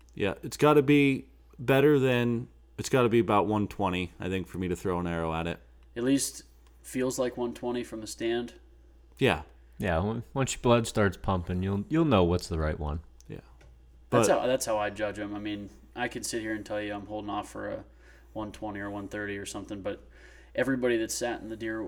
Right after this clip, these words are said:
Speaker 2: woods, you know, sometimes
Speaker 3: Every
Speaker 2: cer-,
Speaker 3: deer is different.
Speaker 2: certain bucks just fire you up. I
Speaker 3: Yeah.
Speaker 2: don't know what it is, how they come in. Like, I think a big thing for me is if I'm sitting there fantasizing about how this hunt's gonna lay out,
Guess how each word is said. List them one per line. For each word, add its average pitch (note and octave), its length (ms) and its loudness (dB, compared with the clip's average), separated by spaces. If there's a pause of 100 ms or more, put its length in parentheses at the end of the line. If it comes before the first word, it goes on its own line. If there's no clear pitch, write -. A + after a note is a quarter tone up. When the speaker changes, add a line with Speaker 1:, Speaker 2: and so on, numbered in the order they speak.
(120)
Speaker 2:
woods, A2+ 460 -10 (440)
you A#2+ 100 -8
know, G#2 280 -6 (300)
sometimes D3 600 0 (380)
Speaker 3:
Every B2 220 6
Speaker 2:
cer-, C#3+ 60 6
Speaker 3:
deer D#3 160 8
is D3 100 6
different. B2 380 2
Speaker 2:
certain F#3 300 0
bucks B2 320 -2
just A2+ 260 -10
fire G#2+ 420 -4
you G#2+ 180 -6
up. E2 240 -8
I G#2+ 40 0
Speaker 3:
Yeah. B2+ 140 4
Speaker 2:
don't - 100 0
know A2 100 -2
what G#2+ 220 -4
it C3 100 -2
is, A#2+ 460 -4 (100)
how B2 180 0
they C3 120 0
come B2 240 -4
in. B2 160 0
Like, A2 240 -6 (320)
I - 80 0
think D3+ 120 4
a B2+ 60 -2
big B2 220 -2
thing B2+ 180 -6
for G#2 100 -12
me A2+ 160 -4
is A2 140 -6
if G#2 80 -10
I'm A#2 160 -2
sitting B2 380 -4
there A#2+ 180 -4
fantasizing A2 760 -6
about G2+ 180 -8
how G#2+ 160 -4
this G#2+ 160 -8
hunt's G#2+ 220 -10
gonna G#2 200 -8
lay G2+ 240 -6
out, G2+ 280 -6